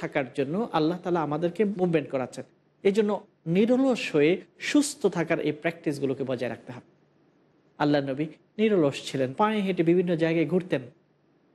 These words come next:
হযরত ওমর রাদিয়াল্লাহু তাআলা আনহু ঘুরতেন এবং মদিনার এই প্রান্তে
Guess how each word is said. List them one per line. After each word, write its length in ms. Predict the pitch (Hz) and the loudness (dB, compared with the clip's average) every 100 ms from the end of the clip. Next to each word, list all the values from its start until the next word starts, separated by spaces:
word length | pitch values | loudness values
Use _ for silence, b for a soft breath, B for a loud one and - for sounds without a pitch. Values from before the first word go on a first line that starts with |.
| _ _ _ 170 | _ _ _ 2
হযরত 180 | 170 170 | 4 4
ওমর 160 | 180 185 | 4 4
রাদিয়াল্লাহু 320 | 180 180 180 | 4 2 2
তাআলা 160 | 180 185 | -2 -4
আনহু 120 | 180 175 | -2 0
ঘুরতেন 300 | 214 214 170 - _ _ _ _ _ _ _ _ _ _ 156 | 0 0 -2 -4 _ _ _ _ _ _ _ _ _ _ 0
এবং 120 | 175 170 | 2 2
মদিনার 340 | 175 175 185 175 | 4 4 4 2
এই 60 | 175 | 2
প্রান্তে 280 | 175 175 175 | 0 0 2